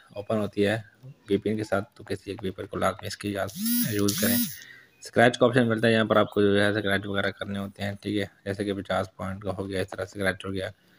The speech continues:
तो ये नीचे टाइम स्टार्ट हो चुका है, जब ये टाइम कंप्लीट हो जाएगा तो फिर आपको पॉइंट मिल जाएंगे।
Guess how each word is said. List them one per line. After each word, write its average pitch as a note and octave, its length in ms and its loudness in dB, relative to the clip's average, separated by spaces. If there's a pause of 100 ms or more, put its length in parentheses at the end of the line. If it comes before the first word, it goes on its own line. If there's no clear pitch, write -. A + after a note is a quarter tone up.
(500)
तो G#2 60 0
ये G#2 80 2
नीचे G#2+ 200 0
टाइम G#2+ 220 0
स्टार्ट G#2+ 300 4
हो G2 80 2
चुका G2+ 280 0
है, G2+ 200 0 (300)
जब G#2+ 80 4
ये G#2+ 100 8
टाइम G#2 280 2
कंप्लीट G#2 360 2
हो G#2 100 6
जाएगा F#2+ 240 2
तो F#2+ 80 0
फिर G2 100 2
आपको G2 320 0
पॉइंट - 600 -6
मिल F#2+ 180 -6
जाएंगे। G2 320 -6